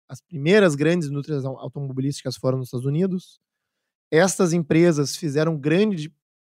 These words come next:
poder de lobby junto ao governo americano pra construir essas rodovias, né? Ah, pra,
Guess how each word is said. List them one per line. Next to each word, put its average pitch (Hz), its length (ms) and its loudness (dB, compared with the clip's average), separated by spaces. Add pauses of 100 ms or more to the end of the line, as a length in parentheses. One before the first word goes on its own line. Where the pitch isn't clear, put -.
(140)
poder 160 280 0
de 147 120 0
lobby 165 520 2 (320)
junto 151 260 -6
ao 143 60 -4
governo 135 300 -4
americano 147 640 -4 (380)
pra 180 200 0
construir 185 460 -6
essas 151 200 -6
rodovias, 147 800 -6 (320)
né? 135 260 -8 (640)
Ah, 139 220 -4
pra, 175 460 -2